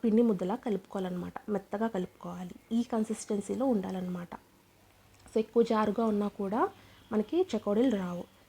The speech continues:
తర్వాత వీడియోలో చూపిస్తున్నట్టు విధంగా, ఈ విధంగా కొంచెం ఈ పచ్చిశనగపప్పు మనం పెట్టుకున్నాం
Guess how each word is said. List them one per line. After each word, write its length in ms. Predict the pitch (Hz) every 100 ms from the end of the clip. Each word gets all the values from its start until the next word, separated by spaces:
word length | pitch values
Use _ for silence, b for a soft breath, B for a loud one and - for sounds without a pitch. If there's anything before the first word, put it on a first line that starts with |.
| -
తర్వాత 340 | 196 190 196 311 403 226
వీడియోలో 360 | 233 294 277 240
చూపిస్తున్నట్టు 600 | 214 208 - 196 190 185 190
విధంగా, 380 | 190 190 196 427 - B B B - 226
ఈ 20 | 220
విధంగా 380 | 214 180 185 349 - B B B - -
కొంచెం 300 | 277 277 311 254 - -
ఈ 40 | 240 226
పచ్చిశనగపప్పు 640 | 220 233 226 214 196 196 202
మనం 120 | 196 196
పెట్టుకున్నాం 380 | 196 202 196